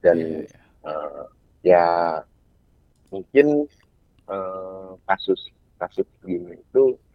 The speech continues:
Speaker 1: bukan yang pertama sih, bukan cuma TikTok. Kita kenal dulu Huawei.
Speaker 2: Oh iya,
Speaker 1: Dulu kita
Speaker 2: aha.
Speaker 1: dari sini juga gitu. Oh, itu dari Cina ya, Cina juga.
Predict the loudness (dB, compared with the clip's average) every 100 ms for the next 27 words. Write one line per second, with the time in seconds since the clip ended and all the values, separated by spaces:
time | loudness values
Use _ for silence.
0 | _ _ _ _ _ _ _ _ 4 4
1 | 2 -2 -4 0 2 2 0 -4 -6 -6
2 | -6 -10 -8 -16 -12 -8 -2 -2 _ -6
3 | -2 -2 0 0 2 2 0 0 2 2
4 | 2 -2 -2 -10 _ _ _ _ _ _
5 | _ -12 -8 -6 -6 -8 -10 -10 -12 -20
6 | _ -14 -14 -16 -14 -14 -18 -10 -10 -10
7 | -20 -20 _ _ _ _ _ _ -6 -6
8 | -6 -6 -2 -2 -4 -6 -12 _ _ _
9 | 0 2 2 0 -12 _ _ _ -14 -10
10 | -8 -8 -8